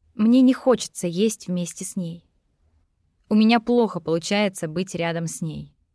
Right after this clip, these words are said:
В клинике проще. Там мы работаем в разных помещениях. Сидеть за одним столом с ней просто невыносимо. Единственный звук в комнате —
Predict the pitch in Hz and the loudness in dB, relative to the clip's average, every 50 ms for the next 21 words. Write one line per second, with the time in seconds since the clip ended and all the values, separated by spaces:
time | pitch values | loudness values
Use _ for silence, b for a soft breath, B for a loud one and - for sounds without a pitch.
0 | _ _ _ _ _ _ _ _ _ _ _ _ _ _ _ _ _ _ _ _ | _ _ _ _ _ _ _ _ _ _ _ _ _ _ _ _ _ _ _ _
1 | _ _ _ - - - 277 311 311 311 294 - 269 - 202 185 175 165 - - | _ _ _ -12 -2 0 2 4 4 2 2 0 -4 -4 -2 -4 -4 -4 -6 -10
2 | - 190 - _ _ _ _ _ _ _ _ _ _ _ _ _ _ - - 247 | -12 -14 -20 _ _ _ _ _ _ _ _ _ _ _ _ _ _ 0 4 6
3 | 254 247 240 214 202 214 190 220 240 - 208 185 185 180 190 202 196 190 190 185 | 6 8 6 6 4 4 2 2 2 2 0 0 0 2 2 0 0 0 -4 -4
4 | - 202 196 202 - - - 170 160 165 170 175 - - _ _ _ _ _ _ | -2 -2 -2 -2 -2 -2 -6 -6 -8 -8 -12 -16 -20 -20 _ _ _ _ _ _
5 | _ _ _ _ _ _ _ _ _ _ _ _ _ _ _ _ - - - - | _ _ _ _ _ _ _ _ _ _ _ _ _ _ _ _ -12 -10 -4 -2
6 | 208 190 175 220 233 233 190 180 196 196 190 185 208 214 208 - - - 202 196 | -2 0 0 2 0 0 0 0 0 0 0 2 2 2 2 0 0 0 0 2
7 | 220 233 233 220 - 208 190 175 175 _ - 214 214 208 208 208 - - - 185 | 2 2 0 0 0 -4 -4 -4 -6 _ -4 -2 0 0 0 -2 -4 -6 -6 -4
8 | 170 180 175 180 180 180 180 - - - 180 165 170 170 _ _ _ _ _ _ | -4 -2 -4 -4 -4 -6 -4 -6 -6 -6 -8 -10 -12 -14 _ _ _ _ _ _
9 | _ _ _ _ _ _ _ _ _ _ _ _ _ _ _ _ _ _ _ _ | _ _ _ _ _ _ _ _ _ _ _ _ _ _ _ _ _ _ _ _
10 | _ _ _ _ _ _ _ _ - 190 202 233 196 277 294 269 - - 240 226 | _ _ _ _ _ _ _ _ -4 0 0 4 4 4 4 4 2 2 2 4
11 | 240 220 190 233 254 233 - - - 285 302 311 277 233 196 - 185 175 175 165 | 4 4 4 2 0 0 -2 -4 0 2 2 4 4 2 0 -2 -6 -10 -10 -12